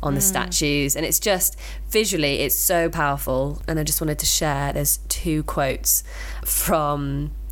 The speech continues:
Speaker 1: Philip Craven, who's one of three of the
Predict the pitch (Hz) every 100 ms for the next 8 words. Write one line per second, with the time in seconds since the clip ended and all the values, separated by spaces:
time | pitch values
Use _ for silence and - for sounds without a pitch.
0 | - - 170 - - 151 147 131 123 143
1 | 151 135 131 139 139 131 - 147 135 131
2 | 131 - - - - 135 131 - 127 123
3 | - - -